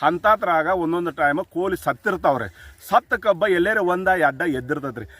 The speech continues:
ಅವಾಗ ಏನು ಮಾಡಬೇಕು, ಈ ರೀತಿ ಬಂದದ್ದು ಮುರಿದು ತೆಗಿಬೇಕು ರೀ. ಈ ವಿಡಿಯೋ ಮುಗಿಸ್ತಾನೆ. ಇದು ಒಂದು ತಿಂಗಳ ಕಬ್ಬು ಐತ್ರಿ. ಒಂದು ತಿಂಗಳ ಕಬ್ಬಿಗೆ ನಾನು ಮಾಡಿದ ಕೆಲಸ ಇಷ್ಟ ರೀ. ಲೈಕ್ ಆಗಿತ್ತು ಅಂದ್ರೆ ಲೈಕ್ ಮಾಡಿರಿ, ಏನಾರು ಇದ್ರೆ ನನಗೆ ಮೆಸೇಜ್ ಮಾಡ್ರಿ ಅಂತ ಹೇಳಿ ಈ ವಿಡಿಯೋ ಮುಗಿಸ್ತಾನೆ ರೈತ ಬಾಂಧವರೇ.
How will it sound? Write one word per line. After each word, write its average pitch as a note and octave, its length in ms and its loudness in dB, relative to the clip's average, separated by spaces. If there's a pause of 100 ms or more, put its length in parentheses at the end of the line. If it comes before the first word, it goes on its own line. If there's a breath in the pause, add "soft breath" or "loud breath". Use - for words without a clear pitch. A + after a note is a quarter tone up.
(100 loud breath)
ಅವಾಗ G#3+ 280 6
ಏನು G3 160 0
ಮಾಡಬೇಕು, D#3 340 -4
ಈ A3+ 260 -8
ರೀತಿ E3+ 240 -6
ಬಂದದ್ದು C#3 320 -6
ಮುರಿದು D#3+ 320 0
ತೆಗಿಬೇಕು A#2 380 -6
ರೀ. B2 220 -12
ಈ - 20 -4
ವಿಡಿಯೋ C#3 240 0
ಮುಗಿಸ್ತಾನೆ. E3 400 -4
ಇದು D3+ 140 -6
ಒಂದು E3+ 280 0
ತಿಂಗಳ F#3 300 -6
ಕಬ್ಬು B2+ 320 -2
ಐತ್ರಿ. D#3 160 -8
ಒಂದು E3 280 -2
ತಿಂಗಳ G3 300 -8
ಕಬ್ಬಿಗೆ C#3 400 -6
ನಾನು D3+ 280 2
ಮಾಡಿದ D3 360 0
ಕೆಲಸ D3 420 -4
ಇಷ್ಟ B2 160 -16
ರೀ. E3 200 -4 (260 soft breath)
ಲೈಕ್ E3 280 2
ಆಗಿತ್ತು D#3+ 280 0
ಅಂದ್ರೆ C#3 220 -4
ಲೈಕ್ D#3+ 240 0
ಮಾಡಿರಿ, E3 260 -2
ಏನಾರು C#3+ 340 -4
ಇದ್ರೆ C3+ 180 -6
ನನಗೆ B2+ 240 -6
ಮೆಸೇಜ್ A2 380 -4
ಮಾಡ್ರಿ C3+ 220 2
ಅಂತ A2+ 180 -8
ಹೇಳಿ F#3 200 -2 (340 soft breath)
ಈ - 20 -18
ವಿಡಿಯೋ A#2+ 220 0
ಮುಗಿಸ್ತಾನೆ C3 360 -6
ರೈತ A2 180 -4
ಬಾಂಧವರೇ. F#2+ 600 -8